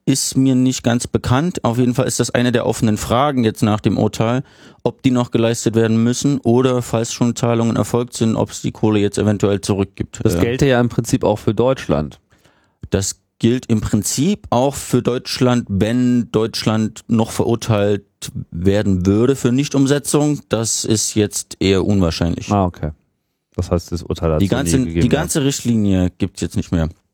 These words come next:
Speaker 2: Ja, also sehr unwahrscheinlich. Auf jeden Fall ist damit ja auch in Deutschland das Argument entfallen. Und, äh, ja, die Reaktion in Deutschland war dann ja auch, pff, ja, sehr, sehr bunt. Äh, zunächst einmal
Speaker 1: <laughs>
Speaker 2: gab's den, äh, Justizminister Heiko Maas, der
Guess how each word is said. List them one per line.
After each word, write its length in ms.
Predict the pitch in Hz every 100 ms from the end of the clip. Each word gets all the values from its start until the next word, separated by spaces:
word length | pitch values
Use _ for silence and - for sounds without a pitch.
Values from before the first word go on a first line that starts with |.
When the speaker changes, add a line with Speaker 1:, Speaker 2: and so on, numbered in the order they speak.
| _ -
Speaker 2:
Ja, 220 | 90 76
also 160 | 104 101
sehr 200 | 101 123
unwahrscheinlich. 540 | 120 123 120 117 110
Auf 120 | 113 147
jeden 120 | 143
Fall 180 | 139 123
ist 140 | -
damit 220 | 127 131
ja 80 | 123
auch 120 | 113
in 120 | 117
Deutschland 420 | 117 120 - 127 117
das 260 | 113 -
Argument 520 | 120 117 117 117 120
entfallen. 680 | 107 104 - 107 127 170 185 - - - _ -
Und, 420 | 139 131 131 -
äh, 300 | 131 127 120 117 _
ja, 580 | 123 160 104 82 80 87 - _
die 80 | 104
Reaktion 600 | 113 113 110 - 113 131
in 120 | 131
Deutschland 500 | 123 127 - 139 127
war 140 | 120 120
dann 200 | 120 120
ja 140 | 120
auch, 300 | 98 117 -
pff, 540 | - _ - - -
ja, 280 | 110 101 95
sehr, 320 | 98 107 104
sehr 160 | 101 107
bunt. 460 | 101 107 156 233 -
Äh, 260 | 120 113
zunächst 340 | - 117 127 127
einmal 280 | 120 117
Speaker 1:
<laughs> 0 |
Speaker 2:
gab's 280 | 117 113 -
den, 360 | - 107 107 104 - - - - _ -
äh, 240 | 113 110 107
Justizminister 800 | 110 - 160 - 165 165 160 147
Heiko 240 | 135 131
Maas, 480 | 120 98 117 202 -
der 380 | 139 135 127